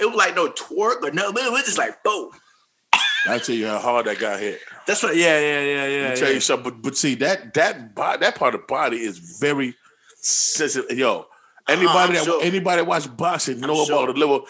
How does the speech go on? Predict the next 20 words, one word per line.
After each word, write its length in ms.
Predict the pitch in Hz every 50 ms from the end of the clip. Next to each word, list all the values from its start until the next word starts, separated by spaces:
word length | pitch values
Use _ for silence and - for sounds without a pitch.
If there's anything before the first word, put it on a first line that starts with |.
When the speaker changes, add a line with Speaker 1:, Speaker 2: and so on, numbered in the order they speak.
| - - _ -
Speaker 2:
The 80 | 110
last 400 | 123 139 156 185 208 220 185 -
liver 260 | 160 185 202 196 202
punch 320 | 202 202 - 202 202 196 -
I 120 | - 190
seen. 540 | 180 - 196 185 180 180 175 170 175 175 - - - 185
Okay, 280 | 180 170 127 98 85 - - - - - _ _ _ _ _ _ _ _ _ _ _ _ _ - - _ -
I 140 | 233 - 254
seen 760 | - - - - 165 160 156 147 139 131 123 117 107 104 107 - _ _ _ _ _ _ _ _ _ _ _ _ _ _ _ _ _ _ _ _ _ _ _ _ _ _ _ _ -
Linares 880 | 131 127 139 131 139 160 170 185 175 156 147 139 135 131 120 117 -
hit 200 | - - 131 123
Lomachenko 720 | 127 139 139 123 117 - - - 196 190 170 151 123 117 120
liver, 180 | 120 117 117 107 -
with 180 | 120 123 117
a 40 | 107
liver 240 | 110 127 143 131 110
punch. 400 | - - 120 101 92 - - - _ _ _ _ - - - - - - _ -
Lomachenko 760 | 117 113 117 120 117 - - 202 196 160 135 120 113 104 -
got 280 | - 139 127 120 - - - -
up. 240 | 151 127 - - -